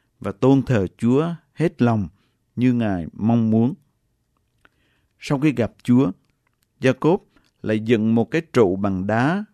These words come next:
và dâng tế lễ cho Chúa tại đó. Dựng cột trụ bằng đá là cách người thời xưa làm để đánh dấu giao ước hoặc đánh dấu những nơi có những biến cố đặc biệt. Gia-cốp đặt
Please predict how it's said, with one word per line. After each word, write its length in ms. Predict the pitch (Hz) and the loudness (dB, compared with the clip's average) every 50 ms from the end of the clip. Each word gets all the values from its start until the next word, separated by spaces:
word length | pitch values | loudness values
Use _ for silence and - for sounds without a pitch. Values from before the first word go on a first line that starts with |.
| _ _ | _ _
và 240 | 120 104 107 101 90 78 85 | -8 -6 -6 -6 -6 -8 -4
dâng 260 | 107 127 131 127 123 | 0 0 0 0 0
tế 220 | - - 131 143 | -2 -2 -2 0
lễ 260 | 151 120 104 78 73 113 | 0 0 -2 -2 -4 -4
cho 160 | - - 117 98 - | -4 -4 -4 -2 -2
Chúa 220 | 127 123 123 139 | 0 0 0 0
tại 200 | - - 95 - | -2 -6 -8 -8
đó. 280 | 69 92 98 104 117 - - _ _ _ _ _ _ _ _ _ _ _ _ _ _ _ _ _ _ _ _ _ _ _ | -6 -4 -4 -4 -4 -6 -8 _ _ _ _ _ _ _ _ _ _ _ _ _ _ _ _ _ _ _ _ _ _ _
Dựng 260 | - 107 117 110 120 | 0 2 2 2 2
cột 180 | 113 - 123 107 - _ | 0 -2 -2 -2 -4 _
trụ 280 | - 127 110 101 98 90 | 2 2 2 2 0 -4
bằng 300 | - - 120 104 98 98 | -4 -4 -4 -2 -2 -2
đá 320 | 104 104 113 123 156 196 214 _ _ _ _ _ _ _ - | -2 -2 -2 -2 -2 -4 -8 _ _ _ _ _ _ _ -10
là 80 | 113 | -10
cách 280 | - - 151 180 - - | -4 -4 -4 -4 -2 -2
người 220 | 147 131 123 117 | 0 2 2 0
thời 180 | - 135 120 117 | 0 0 -2 -2
xưa 240 | - - 151 156 151 | 0 2 2 4 4
làm 460 | 143 127 120 117 113 107 104 104 98 | 4 4 2 2 2 0 0 -2 -2
để 140 | 101 101 104 | -2 -4 -2
đánh 260 | 120 139 147 185 180 | -2 -2 -2 0 2
dấu 300 | 165 160 156 170 190 208 196 | 2 2 2 2 -2 -6 -4
giao 240 | 190 151 143 139 135 | -2 0 0 2 2
ước 300 | 110 147 156 180 220 - - _ _ _ _ _ _ | 4 4 4 4 4 0 -6 _ _ _ _ _ _
hoặc 220 | - 107 - - | -12 -12 -10 -8
đánh 240 | 113 113 135 156 156 | -8 -6 -6 -4 0
dấu 260 | 139 151 143 151 170 | 2 2 4 2 0
những 320 | 185 156 113 101 104 120 131 | -2 -2 -2 -2 -2 0 2
nơi 320 | 135 135 135 131 127 113 - _ _ | 2 4 4 2 0 -2 -6 _ _
có 100 | - 151 | -8 -4
những 260 | 156 139 113 107 110 | -4 -2 -4 -4 -2
biến 200 | 131 131 151 165 | -2 -2 -2 -2
cố 260 | 165 160 151 143 147 170 | -2 -2 -2 -2 -2 -4
đặc 280 | 156 143 110 - - | -4 -4 -4 -4 -4
biệt. 240 | 110 107 98 87 - _ _ _ _ _ _ _ _ _ _ _ _ _ _ _ _ _ _ _ _ _ _ _ - | -4 -4 -4 -4 -6 _ _ _ _ _ _ _ _ _ _ _ _ _ _ _ _ _ _ _ _ _ _ _ -2
Gia-cốp 420 | 120 127 - - 147 170 202 - | -2 -2 0 0 0 0 -2 -4
đặt 200 | - 117 - - | -6 -6 -6 -6